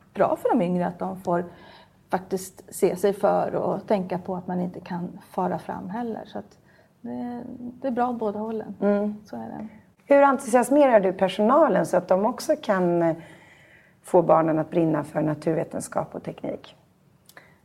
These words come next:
Speaker 1: Det är ju ett gemensamt arbete hela tiden och jag tror att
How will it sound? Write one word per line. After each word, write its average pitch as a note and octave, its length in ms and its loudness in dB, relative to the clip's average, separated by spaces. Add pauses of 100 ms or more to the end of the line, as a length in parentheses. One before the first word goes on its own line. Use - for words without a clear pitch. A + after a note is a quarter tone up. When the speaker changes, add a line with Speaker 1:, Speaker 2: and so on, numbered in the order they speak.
Speaker 1:
Det - 200 -8
är G3 40 0
ju G3+ 80 2
ett G#3 120 -2
gemensamt A3+ 520 -2
arbete F3+ 400 -6
hela F3+ 220 -8
tiden G3 560 -8
och G#3 60 -6
jag G#3 200 -8
tror A#3+ 280 -4
att G#3+ 100 -4